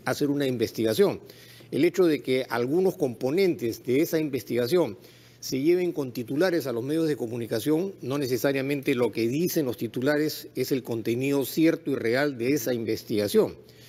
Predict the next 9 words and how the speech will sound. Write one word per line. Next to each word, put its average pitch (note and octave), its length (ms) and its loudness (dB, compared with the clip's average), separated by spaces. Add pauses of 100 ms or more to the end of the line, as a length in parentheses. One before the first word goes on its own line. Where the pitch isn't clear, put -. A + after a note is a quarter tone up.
(240)
Por B2+ 120 2
eso C#3 260 0
que A#2+ 340 -2
creo D3+ 320 4
yo D3+ 260 4
que, A#2+ 400 -4 (580)
eh, A2+ 540 0 (460)
digamos, D3+ 480 0
separar C#3+ 880 -2